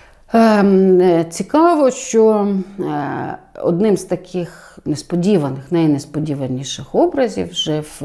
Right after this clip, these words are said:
двадцять першому столітті став, е, е, образ, який створив Олександр Ройтбурд. Він його намалював, це полотно,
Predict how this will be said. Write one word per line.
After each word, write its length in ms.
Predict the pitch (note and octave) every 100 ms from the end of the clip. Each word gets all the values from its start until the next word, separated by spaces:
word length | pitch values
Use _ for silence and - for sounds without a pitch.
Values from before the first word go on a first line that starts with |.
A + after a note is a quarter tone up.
| C#3+ -
двадцять 380 | - D3 - -
першому 480 | - - D4 - A#2+
столітті 580 | - - F#2 - - - - - -
став, 460 | - - C#3+ C#3+ -
е, 40 |
е, 600 | A#2 - - - B2+ B2 C3+
образ, 460 | - A#3 G#3 G3
який 200 | E3+ E3+
створив 360 | E3 D#3 E3 D#3
Олександр 560 | D#3+ D3+ D#3 D3+ C#3+
Ройтбурд. 640 | F3+ F#3 D3+ - - - -
Він 120 | C#3+ C3+
його 200 | C#3+ D3
намалював, 640 | C3+ C3+ C3+ C3 - F4+
це 160 | F#4 -
полотно, 600 | - - C#3 - - F4